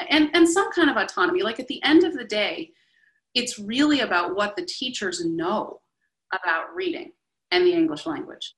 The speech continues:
and what's going on when kids struggle. And I think that's one of the problems even of trying to chase some perfect curriculum, 'cause any curriculum is as good as how well it's implemented and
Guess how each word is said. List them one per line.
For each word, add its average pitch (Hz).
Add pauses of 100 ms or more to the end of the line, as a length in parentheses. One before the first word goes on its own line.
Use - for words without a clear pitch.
and -
what's 381
going 180
on 170
when 160
kids -
struggle. - (320)
And 247
I 247
think 349
that's 262
one 247
of 226
the 208
problems 240
even 208
of 180
trying 196
to 170
chase 254
some 180
perfect 190
curriculum, -
'cause 226
any 311
curriculum 240
is 196
as 190
good 233
as 254
how 208
well 190
it's 180
implemented 156
and -